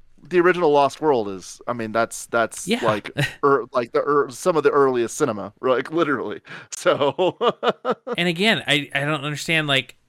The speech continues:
Speaker 2: I know these movies take a lot of effort in, in making effects that work and making
Speaker 1: Mm-hmm.
Speaker 2: paleo nerds like us happy. Um, but at the same time, like, you know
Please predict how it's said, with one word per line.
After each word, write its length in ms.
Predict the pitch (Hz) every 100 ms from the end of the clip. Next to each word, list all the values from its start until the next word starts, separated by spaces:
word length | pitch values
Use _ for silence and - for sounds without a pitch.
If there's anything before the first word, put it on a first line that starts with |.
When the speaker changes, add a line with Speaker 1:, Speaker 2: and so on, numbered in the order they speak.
| -
Speaker 2:
I 100 | 143
know 320 | 147 156 165
these 300 | 147 143 131
movies 320 | 143 139 135
take 160 | - 120
a 40 |
lot 140 | 113 104
of 80 |
effort 360 | 95 113 131 123
in, 400 | 107 113 110 107
in 300 | 113 113 110
making 680 | 110 113 - 113 110 110 -
effects 400 | - - 165 -
that 120 | 151 120
work 320 | 143 135 -
and 100 | 110
making 380 | 110 110 120 117 -
Speaker 1:
Mm-hmm. 60 | 131 -
Speaker 2:
paleo 400 | 139 147 156 147
nerds 320 | 143 143 135
like 180 | 139 127
us 180 | 135 131
happy. 560 | 127 123 123 127 120 120 - - _ -
Um, 520 | 117 113 110 104 107
but 100 | 139
at 60 | 139
the 80 |
same 260 | 139 147 139
time, 480 | 131 131 147 127 113
like, 460 | 107 104 98 - _ _ _ _ _ _ _
you 160 | 127
know 460 | 117 110 104 104 87